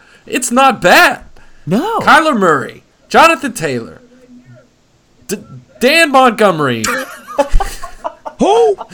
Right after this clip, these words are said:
Speaker 1: It just says D Montgomery. I don't know. Mike Evans. I mean, that's a solid foundation.
Speaker 2: I know. Michael Pittman, Ryan Suckup, the, the number one kicker in the league right now. Sorry, not number one, number five.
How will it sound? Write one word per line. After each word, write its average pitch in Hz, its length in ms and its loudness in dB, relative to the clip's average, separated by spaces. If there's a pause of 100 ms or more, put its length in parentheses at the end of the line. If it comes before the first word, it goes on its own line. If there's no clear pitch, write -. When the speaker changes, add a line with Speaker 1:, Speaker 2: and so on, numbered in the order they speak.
(120)
Speaker 1:
It 190 120 2
just 247 260 2
says 240 240 2
D 233 200 0
Montgomery. 202 600 0
I 170 100 0
don't 208 160 -2
know. 139 260 -4 (540)
Mike 247 320 2
Evans. 202 680 0 (300)
I 247 120 0
mean, 240 440 -4 (240)
that's 277 220 -2
a 285 60 -4
solid 208 440 0
foundation. 202 720 0 (360)
Speaker 2:
I 151 140 -20
know. 202 300 -12 (120)
Michael 131 360 -10
Pittman, 160 640 -14
Ryan 123 280 -12
Suckup, 123 500 -14
the, 101 360 -12 (240)
the 110 100 -14
number 110 200 -14
one 117 140 -16
kicker - 260 -20
in 113 60 -16
the 98 60 -18
league 98 260 -20
right 131 200 -16
now. 156 320 -20 (240)
Sorry, 90 320 -10 (140)
not 90 120 -14
number 80 180 -20
one, 78 240 -20 (160)
number 98 160 -16
five. - 360 -16